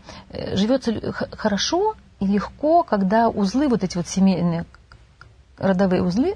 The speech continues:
э, они или разв-, их развязывать, которые есть, которые ещё до нас где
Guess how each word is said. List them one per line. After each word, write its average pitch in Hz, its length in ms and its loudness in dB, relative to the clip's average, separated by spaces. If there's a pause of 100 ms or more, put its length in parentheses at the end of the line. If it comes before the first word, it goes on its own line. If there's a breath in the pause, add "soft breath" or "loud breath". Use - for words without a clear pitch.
э, - 220 -6
они 240 320 4 (1080 loud breath)
или 233 180 2
разв-, 233 440 0
их - 160 -6
развязывать, 233 680 2
которые 185 340 2
есть, 156 220 0
которые 165 280 0
ещё 156 160 -2
до 185 120 4
нас 160 220 4
где 151 200 -4